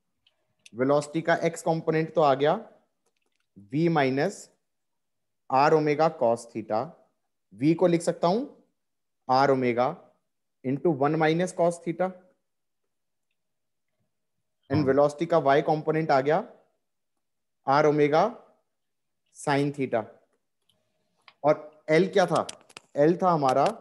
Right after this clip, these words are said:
Speaker 1: integral of magnitude of velocity D T।
Speaker 2: हाँ।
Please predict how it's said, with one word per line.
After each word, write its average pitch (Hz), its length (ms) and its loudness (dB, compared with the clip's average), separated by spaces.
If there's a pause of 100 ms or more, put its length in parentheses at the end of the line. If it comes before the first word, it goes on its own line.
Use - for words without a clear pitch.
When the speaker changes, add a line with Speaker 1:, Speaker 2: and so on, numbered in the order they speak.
(520)
Speaker 1:
integral 160 600 2
of 165 220 0
magnitude 160 500 0
of 151 180 0
velocity 139 460 -2
D 123 160 -4
T। 107 100 -12 (1000)
Speaker 2:
हाँ। 95 280 -10